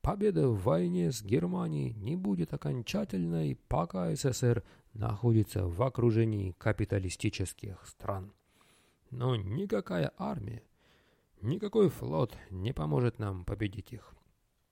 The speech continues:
Мы одолеем империалистов лишь в экономической борьбе.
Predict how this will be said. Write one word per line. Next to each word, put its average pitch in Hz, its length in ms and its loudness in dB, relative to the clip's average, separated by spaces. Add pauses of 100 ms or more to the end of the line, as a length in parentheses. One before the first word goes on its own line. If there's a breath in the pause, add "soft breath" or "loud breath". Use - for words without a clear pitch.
(300)
Мы 113 260 -2
одолеем 123 720 -2
империалистов 120 880 0
лишь 110 240 -4
в 95 240 -6
экономической 127 800 0
борьбе. 107 460 0